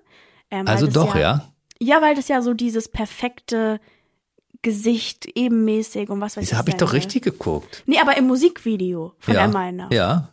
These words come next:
Speaker 1: Ach,
Speaker 2: Das
Speaker 1: davon
Speaker 2: mein
Speaker 1: hast du die ganze Zeit
Speaker 2: Ja, das
Speaker 1: geredet?
Speaker 2: meinte ich ja, genau.
Speaker 1: Ach so.
Speaker 2: Ja, ja,
Speaker 1: Ja,
Speaker 2: ja.
Speaker 1: da hab ich's abge-, abge-,
Speaker 2: Und da hab ich gedacht,
Speaker 1: äh,
Speaker 2: irgendwas
Speaker 1: schön.
Speaker 2: ist doch da, ne? Und
Speaker 1: Ja,
Speaker 2: ich hab's
Speaker 1: voll.
Speaker 2: aber nur auf dem Handy geguckt, in klein, und dachte, okay, vielleicht hab ich mir auch verguckt, ne?
Speaker 1: Voll. Nee, das sollte so die,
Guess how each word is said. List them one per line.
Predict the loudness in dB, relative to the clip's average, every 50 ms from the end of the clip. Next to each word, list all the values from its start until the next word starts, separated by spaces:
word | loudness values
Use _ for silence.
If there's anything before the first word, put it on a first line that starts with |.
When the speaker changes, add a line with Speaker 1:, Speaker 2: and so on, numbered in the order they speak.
| _ _ _
Speaker 1:
Ach, | -2 0
Speaker 2:
Das | 2
Speaker 1:
davon | 2 2 4 4
Speaker 2:
mein | 4
Speaker 1:
hast | 4 4 0
du | -2
die | -2
ganze | -2 0 2
Zeit | 2
Speaker 2:
Ja, | 2 4
das | 4 4
Speaker 1:
geredet? | 4 4
Speaker 2:
meinte | 4 4 4 2 2
ich | 2
ja, | 0 2
genau. | 2 2 2 2
Speaker 1:
Ach | 2 0 -2
so. | -4 -4 -2 0 2 2 4 4 4 6 6
Speaker 2:
Ja, | 6 6 6
ja, | 4 4 4
Speaker 1:
Ja, | 4
Speaker 2:
ja. | 4 4 4 4
Speaker 1:
da | 4 4
hab | 2 0
ich's | 0 -2 -2
abge-, | -4 -4 -6 -10 -6 -4
abge-, | -4 -4 -4 -4 -4 -2
Speaker 2:
Und | -2
da | 0
hab | 0 -2
ich | -2
gedacht, | -2 -2 -2 -2 -2
Speaker 1:
äh, | 0
Speaker 2:
irgendwas | 0 0 0 0 0
Speaker 1:
schön. | -2
Speaker 2:
ist | -2 -2 -4
doch | -2
da, | 0 0 2 2 0 -2 -4 -2
ne? | 0 2 2 2 2 0 -6 -16 _ -20 -6 0
Und | 4
Speaker 1:
Ja, | 4 6
Speaker 2:
ich | 6 6
hab's | 6 6
Speaker 1:
voll. | 6
Speaker 2:
aber | 8 8
nur | 8 8
auf | 8
dem | 8 6
Handy | 8 8 6
geguckt, | 6 4 4 2 2 2 2
in | 2
klein, | 4 4 4 4 2
und | 2 2
dachte, | 2 2 2 0 -2
okay, | 0 0 0 0 0
vielleicht | 2 2 0 0 0 0
hab | 0 2
ich | 2
mir | 2 2
auch | 2
verguckt, | 0 -2 -2 -2 -4 -2 -4
ne? | -2 -2 -2 -2 -4 -8 _
Speaker 1:
Voll. | -8 -2 0 2 2 4
Nee, | 4 4 4 4
das | 2 2 2
sollte | 0 0 0 2 0 0
so | 2 4 2 4
die, | 4 2 2 4 4 4